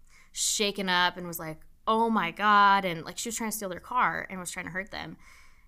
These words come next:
And because I got in the mix of it, I got hurt instead of this person. And I got yelled at because it was my fault that I got hurt instead of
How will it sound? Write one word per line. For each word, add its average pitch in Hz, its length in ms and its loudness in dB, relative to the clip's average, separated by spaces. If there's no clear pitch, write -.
And 226 100 -2
because 214 260 -4
I 240 180 2
got 233 200 0
in 196 60 -6
the 185 100 -6
mix 170 220 -8
of 180 100 -10
it, 175 120 -8
I 247 220 4
got 220 200 0
hurt 180 240 -4
instead 185 240 -8
of 175 80 -8
this 175 120 -8
person. - 600 -6
And 196 360 0
I 214 180 2
got 226 180 0
yelled 185 220 -2
at 220 220 -2
because 202 340 -6
it 165 140 -8
was 175 580 -6
my 196 340 2
fault 190 300 -6
that 180 100 -8
I 175 160 -4
got 170 180 -8
hurt - 240 -16
instead 214 360 -2
of 175 220 -4